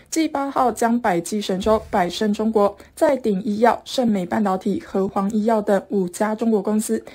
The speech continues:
列入到外国公司问责法暂定清单之后，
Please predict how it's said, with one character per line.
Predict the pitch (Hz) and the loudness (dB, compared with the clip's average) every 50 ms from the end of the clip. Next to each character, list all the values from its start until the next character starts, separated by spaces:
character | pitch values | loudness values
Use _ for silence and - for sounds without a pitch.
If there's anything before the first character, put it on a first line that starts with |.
| - - - | -20 -10 -4
列 | 320 320 294 | -4 -2 -2
入 | 277 285 277 262 | -2 -4 -4 -4
到 | 247 254 262 240 | -2 0 0 2
外 | 233 262 285 262 233 | 2 0 0 -2 -2
国 | - 208 190 185 | -2 -2 -2 -2
公 | 185 202 196 | -2 -4 -4
司 | 208 - - 220 | -4 -2 0 0
问 | 214 233 226 208 | 2 2 0 0
责 | 202 - 185 - | -2 -4 -4 -6
法 | - - - - - | -4 -6 -6 -6 -6
暂 | - 254 254 226 220 | -4 -2 0 0 0
定 | 233 214 190 | 0 -2 -2
清 | 180 - 202 | -2 -4 -4
单 | 190 202 202 196 | -2 -2 -2 -2
之 | - 202 | -2 -2
后， | - - 240 - - | 2 4 4 4 2